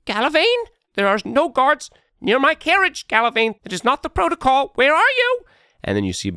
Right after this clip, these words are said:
another one open, and you see Oramaya's eyes. "Paltry, over here. There's some kind of tentacle beast."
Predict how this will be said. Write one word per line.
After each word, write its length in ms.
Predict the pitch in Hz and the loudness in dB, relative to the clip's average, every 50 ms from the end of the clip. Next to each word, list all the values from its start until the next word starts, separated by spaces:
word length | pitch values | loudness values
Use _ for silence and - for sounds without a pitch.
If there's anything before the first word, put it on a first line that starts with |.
| - - | -8 -6
another 340 | - 98 104 123 143 139 127 | -2 0 2 2 2 2 2
one 160 | 110 104 - | 0 0 -2
open, 380 | - 85 87 - - 98 98 - | -2 -4 -4 -2 -2 -2 -2 -2
and 160 | - 87 87 | -4 -4 -6
you 60 | 82 | -6
see 200 | - - 92 87 | -6 -6 -8 -6
Oramaya's 800 | - 82 87 87 85 87 98 127 120 104 95 87 82 78 - - - | -4 -2 -2 -2 0 0 2 2 2 0 -2 -4 -6 -8 -12 -10 -6
eyes. 340 | 82 82 80 82 87 95 - - - _ - | -4 -2 0 0 -2 -2 -4 -8 -18 _ -6
"Paltry, 420 | - - 302 311 - 269 294 269 - _ _ _ - - | -2 -2 -2 0 0 -2 -2 -2 -4 _ _ _ 0 0
over 200 | 339 339 285 240 | 0 2 0 -4
here. 300 | 262 294 330 302 208 - _ - | -2 0 0 0 0 -2 _ -2
There's 160 | 311 320 277 | 0 0 2
some 160 | - 403 339 | 0 -2 -2
kind 180 | - 370 403 349 | 0 -2 -2 -2
of 140 | - - _ _ - _ _ _ _ _ _ - | -2 -6 _ _ -20 _ _ _ _ _ _ 0
tentacle 420 | 440 453 480 - 453 - 277 269 | 0 0 2 0 -2 -2 -2 -2
beast." 520 | - 269 240 - - - - - - - | 0 0 -2 0 -2 -8 -8 -8 -10 -14